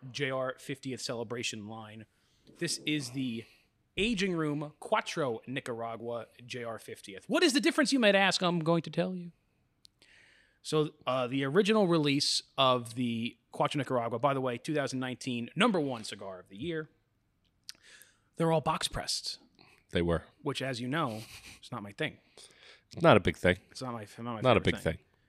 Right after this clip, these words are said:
Speaker 1: "These are a few of my favorite things."
Speaker 2: Which we'll get into
Speaker 1: That's
Speaker 2: later.
Speaker 1: not one of them.
Speaker 2: No.
Speaker 1: Um, so working with, uh, the great Rafael Nadal and the team over at A U S A and A J Fernandez, who makes the blend,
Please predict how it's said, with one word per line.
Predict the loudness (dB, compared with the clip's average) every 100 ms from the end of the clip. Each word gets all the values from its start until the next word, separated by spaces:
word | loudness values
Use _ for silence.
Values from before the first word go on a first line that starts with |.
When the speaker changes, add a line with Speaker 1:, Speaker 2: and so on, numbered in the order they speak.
| _
Speaker 1:
"These | -4 -4 -4
are | -6 -6
a | -8
few | -4 0 0
of | -2
my | -4 -6
favorite | -8 -4 -2 -2 -2 -4 -8
things." | -10 -2 4
Speaker 2:
Which | 6
we'll | 6
get | 6
into | 4 4
Speaker 1:
That's | 6 6
Speaker 2:
later. | 6
Speaker 1:
not | 4 0
one | -2
of | -4
them. | -8 _ _ _ -2
Speaker 2:
No. | -2 -2 -6
Speaker 1:
Um, | -4 -2 -4 -12 -18 _ _ _ _ _ _ _ _ -20 -20 _ _ _
so | -6 0 4 4 4 0 _
working | -2 0 2 2
with, | 4 4 2 -8
uh, | -2 0 2 0 -6 -16 _ _
the | -12
great | -4 -2 -2 -4 _ _ _ _ -2
Rafael | -2 0 0
Nadal | -2 0 0 0 -2
and | -4
the |
team | -6 -4
over | -4 -4
at |
A | -6 -8
U | -10
S | -8
A | -6 -4
and | -4 -2
A | -2
J | -2 -6
Fernandez, | -6 -6 -6 -8
who | -8
makes | -6 -6 -6
the |
blend, | -8 -8 -10